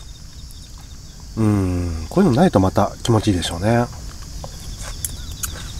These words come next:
明日はまた早いうちに帰って、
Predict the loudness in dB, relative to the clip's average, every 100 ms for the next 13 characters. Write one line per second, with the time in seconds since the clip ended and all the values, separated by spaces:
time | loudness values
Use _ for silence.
0 | -8 -8 -8 -8 -8 -8 -8 -8 -8 -8
1 | -8 -10 -10 -10 -8 -8 -6 -6 0 2
2 | 4 4 8 10 10 8 8 6 6 0
3 | -6 -6 -6 -8 -6 -6 -4 2 6 8
4 | 10 8 8 4 6 4 4 2 4 6